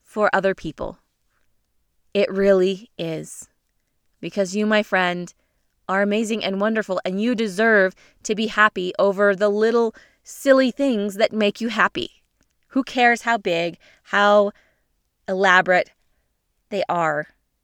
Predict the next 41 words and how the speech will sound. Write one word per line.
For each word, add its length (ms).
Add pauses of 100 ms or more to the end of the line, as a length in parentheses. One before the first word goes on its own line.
(400)
or 120
how 180
small 600
and 160
simple 340
they 160
are? 220
If 120
it 120
makes 300
you 80
happy, 420 (640)
let 260
it 100
make 280
you 80
happy. 500 (720)
Because 440
life 260
is 100
too 180
short 400 (600)
to 100
stifle 460
the 140
little 260
geek 440 (420)
and 160
be 120
unhappy 640 (400)
and 200
be 100
small. 480 (1040)
You 220
are 80
not 220
put 180
here 180
to 140
be 160
small. 340